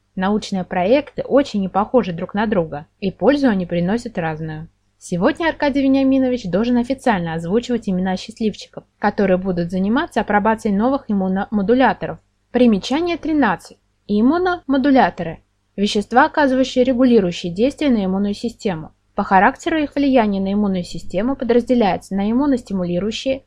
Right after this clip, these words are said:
и иммуносупрессивные, по происхождению на природные и синтетические. Синтезировано фармацевтической фирмой Фартенхау, постоянного партнёра работодателя кафедры. Апробация нового препарата – дело приятное,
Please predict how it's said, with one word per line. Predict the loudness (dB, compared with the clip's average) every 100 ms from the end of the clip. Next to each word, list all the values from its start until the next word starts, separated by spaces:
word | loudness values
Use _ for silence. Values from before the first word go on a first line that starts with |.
| _ -4
и | 0
иммуносупрессивные, | 0 0 0 -2 -4 -6 -4 -4 -4 -6 -12 -20 _
по | -8
происхождению | -2 0 0 -4 0 0 0
на | -2
природные | 0 0 2 2 -2
и | -4
синтетические. | -6 -4 -4 -8 -14 -14 -18 -20 -20 _ _ _
Синтезировано | -6 -2 0 2 2 2 2 0
фармацевтической | -2 -2 -4 -8 _ -8 -8 -4 -4
фирмой | 0 0 0 -2 -6 -2
Фартенхау, | -2 -2 -6 -2 -2 -2 -4 -8
постоянного | -6 0 2 2 0 -2
партнёра | -2 -4 -2 -2 -2
работодателя | 0 0 0 0 -2 -4
кафедры. | -6 -6 -8 -10 -18 -18 _ _
Апробация | -2 2 4 4 2 2 2
нового | 2 2 2
препарата – | 2 2 2 0 -4 -6
дело | -2 2 2
приятное, | 2 0 0 -4 -10 -18